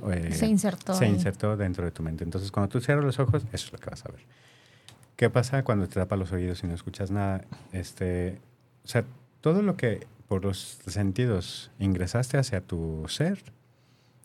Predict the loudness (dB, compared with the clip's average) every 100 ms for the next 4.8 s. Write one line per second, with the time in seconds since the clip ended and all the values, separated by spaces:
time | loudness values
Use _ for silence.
0 | 0 4 4 2 2 4 4 2 0 0
1 | -2 -6 -10 -2 0 0 -2 -2 -4 -6
2 | -6 -8 -6 -4 -4 -2 -2 -4 -12 -20
3 | -20 -20 -20 _ 2 2 0 4 6 6
4 | 4 4 2 0 -2 -4 -6 -10